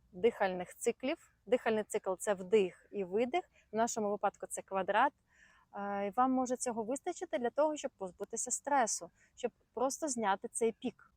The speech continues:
І наступна практика, суто йогічна практика, називається анулом-вілом пранаяма. Е, вона полягає в тому, що ми будемо робити вдих через одну ніздрю,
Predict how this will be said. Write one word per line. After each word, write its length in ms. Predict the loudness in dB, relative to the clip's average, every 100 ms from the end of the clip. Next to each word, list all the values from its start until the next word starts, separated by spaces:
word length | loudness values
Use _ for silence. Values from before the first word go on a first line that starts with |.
| _ _ _
І 240 | -2 0
наступна 540 | 0 -4 -6 -8 -8 -12
практика, 640 | -12 -12 -12 -14 -4 -2 -2 -6 -20 -18
суто 420 | -12 -4 -4 -2 -4
йогічна 680 | -2 -4 -6 -12 -10 6
практика, 640 | 6 6 -2 -2 -8 -4 -4
називається 880 | -4 -8 -6 -4 -2 -4 -4 -4 -6
анулом-вілом 760 | -10 -8 -6 -6 -6 -6 -8 -10
пранаяма. 600 | -12 -10 -8 -10 -12 -16 _ _ _ _ _ _ _ -12
Е, 80 | -8
вона 240 | -4 -4
полягає 540 | -2 0 0 0 0
в 60 | -2 -4
тому, 440 | -6 -4 -6 -8 _ _ -18
що 200 | -8 -4
ми 140 | -2
будемо 440 | -2 -2 -2 -2
робити 440 | -2 -4 -4 -4 -6
вдих 440 | -2 2 2 0 _ _
через 320 | -4 -2 -2 -2
одну 280 | -4 -4 -8
ніздрю, 560 | -8 -6 -4 -2 -4